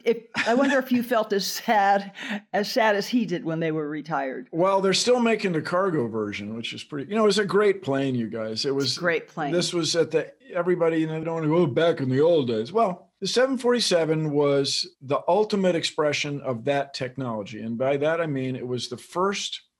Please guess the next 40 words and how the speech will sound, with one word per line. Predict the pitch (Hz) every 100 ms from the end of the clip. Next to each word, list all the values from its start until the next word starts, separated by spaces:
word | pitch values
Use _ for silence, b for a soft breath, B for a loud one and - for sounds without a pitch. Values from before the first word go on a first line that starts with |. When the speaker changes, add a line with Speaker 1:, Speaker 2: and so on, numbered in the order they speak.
| -
Speaker 2:
airliner | 160 196 156 120 113 113 117 - -
that | 127 131
was | 135 131
entirely | 123 120 147 160 170 170 156 147 143 - -
fly | - - 151 156 151
by | 143 131 131 131
wire | 123 139 135 110 104
or | 120 113
fly | 107 139 135 139
by | 127 123
remote. | 117 117 135 117 -
Now, | 131 113 117
so | - 131 123 117 117 _ _
it | 135
had | 127 175 175
this | 139 131 143
extraordinary, | 120 - 190 214 185 135 123 120
just | 113 135 - -
very | 208 185 131
cool | - 170 147 127
system | - 160 - 113
where, | 110 120 113 - _ _ _
oh, | 180
by | 214 262
the | 226
way, | 233 147
everybody, | 135 131 123 143
if | 135
you're | 180 226
on | 220
a | 170
seven | - 190 190 190
thirty-seven | - 180 180 160 131 147 151 175 160
or | 123 120
an | 117
A | 139 151
three | 151 151
twenty | 131 143 139 147
or | 135
whatever, | 123 123 127